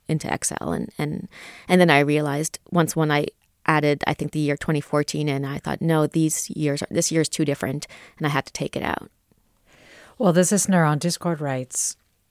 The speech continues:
Speaker 2: "After my father died, I read the journals he kept in his twenties before I was born. I don't know if he would have wanted that, but I couldn't resist. It was incredibly strange. I felt like I was meeting a version of my dad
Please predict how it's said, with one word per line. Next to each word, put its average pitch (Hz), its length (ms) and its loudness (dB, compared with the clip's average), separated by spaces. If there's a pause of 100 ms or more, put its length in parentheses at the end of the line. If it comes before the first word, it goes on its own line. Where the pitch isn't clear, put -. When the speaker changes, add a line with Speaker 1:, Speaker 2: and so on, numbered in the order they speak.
(120)
Speaker 2:
"After 226 260 0
my 247 160 2
father 185 320 0
died, 147 240 0
I 147 120 0
read 208 200 -2
the 262 80 -6
journals 170 440 -2
he 175 120 -10
kept - 560 -10
in 143 140 0
his 160 160 -2
twenties - 640 -2
before 147 420 0
I 143 120 2
was 160 160 0
born. 139 520 0
I 202 80 -2
don't 262 160 2
know 277 200 0
if 262 80 -6
he 233 100 -2
would 226 160 0
have 190 180 -6
wanted 190 380 2
that, 113 280 -4
but 175 120 0
I 175 140 2
couldn't - 380 -4
resist. 190 600 0
It 202 100 0
was 233 140 0
incredibly 262 440 -2
strange. 208 600 -2
I 208 120 -2
felt 254 220 0
like 277 160 -4
I 247 100 -4
was 233 200 -4
meeting 208 340 2
a 180 80 0
version 185 400 -2
of 190 140 -4
my 180 160 -2
dad 175 520 -4